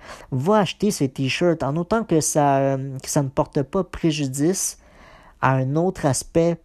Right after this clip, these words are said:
important de ta vie ou que ça ne porte pas préjudice à la liberté d'autrui,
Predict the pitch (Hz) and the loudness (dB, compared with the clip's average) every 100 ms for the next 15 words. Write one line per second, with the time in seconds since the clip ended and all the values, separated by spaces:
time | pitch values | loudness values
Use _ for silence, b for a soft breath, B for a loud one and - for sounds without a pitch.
0 | _ - 151 143 - 170 165 151 135 151 | _ -2 0 0 0 -4 2 2 2 -2
1 | 196 B B 143 151 139 147 135 - 131 | -8 B B 0 2 2 2 0 -2 -2
2 | - 135 175 170 151 135 131 151 170 - | -2 -2 0 0 -2 -2 -2 0 0 -2
3 | - B B 131 127 151 165 156 - 175 | -8 B B 2 4 2 2 0 0 0
4 | 151 143 135 - 170 202 | 0 0 -2 -4 -4 -4